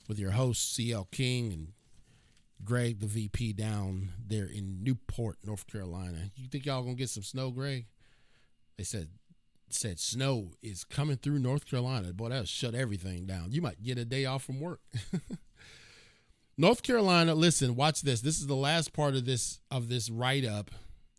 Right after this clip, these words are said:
in the Sun Journal. It says, "Racial bias in the foster care system." Now, they saved this part for last, so I'm just reading it in order. "North Carolina is swamped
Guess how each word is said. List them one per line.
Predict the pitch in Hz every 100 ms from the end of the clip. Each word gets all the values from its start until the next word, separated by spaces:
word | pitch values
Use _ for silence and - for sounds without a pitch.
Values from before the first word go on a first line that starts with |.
| -
in | 131
the | 117
Sun | - 135 123
Journal. | 110 120 117 92 95
It | -
says, | - 131 120 104
"Racial | 113 147 180 214
bias | 175 139 135 131 123 113 - - _ -
in | 127
the | 117
foster | 110 127 123 - 123
care | - 123 110
system." | - 117 - 80 73 85 _ _ _ _ _ _ _
Now, | 110
they | 131
saved | 127 147 139
this | 139 175
part | - 120 -
for | 107
last, | 160 135 73 80 - - - - - -
so | -
I'm | 120 120 131
just | 120
reading | 110 139 135 131
it | 123
in |
order. | 123 143 98 67 87 - - - - - - - - - - - - - -
"North | - 254 -
Carolina | 277 247 208 208 -
is | 143
swamped | - - 151 175 123 -